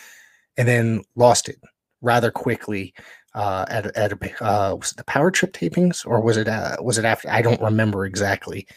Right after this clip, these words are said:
but I know, I remember it happening. Aaron Stevens is also another guy that's been here since, uh, the beginning of this. Uh, I think it was, was it the second season he joined, or was it the first? Um,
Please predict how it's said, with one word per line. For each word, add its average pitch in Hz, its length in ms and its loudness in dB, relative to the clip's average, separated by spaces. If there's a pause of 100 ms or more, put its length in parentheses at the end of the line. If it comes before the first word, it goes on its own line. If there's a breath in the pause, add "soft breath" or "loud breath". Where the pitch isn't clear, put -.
(280 soft breath)
but 98 120 0
I 104 60 2
know, 101 260 -2 (480)
I 104 60 4
remember 107 340 4
it - 60 -2
happening. 101 440 0 (640 loud breath)
Aaron 165 240 10
Stevens 156 540 6
is 113 120 2
also 131 320 6
another 110 240 2
guy 104 180 4
that's 101 160 -4
been 113 220 0
here 98 200 -4
since, - 380 -2
uh, 90 200 -2
the - 80 -16
beginning 107 400 -6
of 95 160 -10
this. - 320 -4
Uh, - 260 -4
I 120 60 -10
think 196 180 -2
it - 40 0
was, - 160 -8 (680)
was 156 140 -2
it 120 80 -2
the - 60 -4
second 170 340 2
season 208 280 2
he 220 60 4
joined, 220 300 2 (100)
or 131 100 -4
was 123 140 2
it 110 60 -2
the 107 80 0
first? - 440 -2 (800 loud breath)
Um, 117 400 2